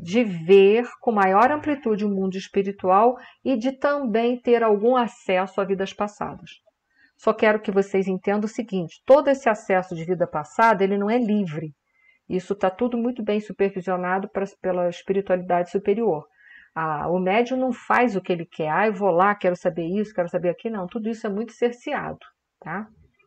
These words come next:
Quem comanda isso são espíritos de uma envergadura maior. Bom, a audição psíquica ele, nesse cara, ele, ele provavelmente, né, ele tinha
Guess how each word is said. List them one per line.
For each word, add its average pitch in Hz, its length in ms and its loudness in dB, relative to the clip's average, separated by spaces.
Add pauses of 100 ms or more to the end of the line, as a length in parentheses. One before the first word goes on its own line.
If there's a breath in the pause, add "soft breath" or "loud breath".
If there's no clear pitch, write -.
(260)
Quem 190 160 0
comanda 185 480 -2
isso 208 300 -4
são 202 160 -8
espíritos 208 500 -6
de 196 80 -4
uma 196 140 0
envergadura 202 800 0
maior. 208 420 -2 (4000 soft breath)
Bom, 175 220 2 (160)
a 220 100 6
audição 269 580 4
psíquica 220 840 -4 (340)
ele, 160 120 -4
nesse 160 220 -8
cara, 170 280 2
ele, - 180 -6
ele 165 160 0
provavelmente, 175 1000 0
né, 202 240 -2
ele 170 160 -4
tinha 165 380 -8